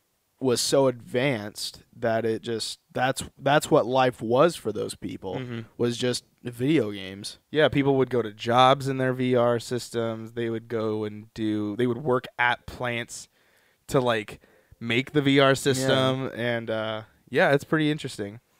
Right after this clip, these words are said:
Speaker 2: So do you think that that's, like, the next
Speaker 1: I
Speaker 2: step?
Speaker 1: feel, well, definitely not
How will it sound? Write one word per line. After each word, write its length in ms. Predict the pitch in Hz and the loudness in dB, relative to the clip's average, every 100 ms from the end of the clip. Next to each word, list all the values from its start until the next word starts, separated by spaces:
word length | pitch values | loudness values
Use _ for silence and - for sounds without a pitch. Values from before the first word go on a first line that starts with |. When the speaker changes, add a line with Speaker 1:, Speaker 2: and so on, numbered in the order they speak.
| _ - | _ -2
Speaker 2:
So 140 | - | 0
do 80 | 165 | 2
you 100 | 165 | 2
think 200 | 156 143 | -2 -2
that 180 | 123 - | -4 -2
that's, 460 | 117 135 117 - | 0 0 -2 -8
like, 300 | 135 127 117 | -2 -2 0
the 80 | 127 | -4
next 300 | 117 120 - | -4 -6 0
Speaker 1:
I 140 | 147 190 | 4 4
Speaker 2:
step? 200 | 120 202 | 4 2
Speaker 1:
feel, 240 | 214 214 - | 2 0 2
well, 460 | 160 147 135 127 - 135 | 4 6 6 4 -4 -2
definitely 420 | 139 131 139 120 | -2 -2 -4 -6
not 180 | 113 | -8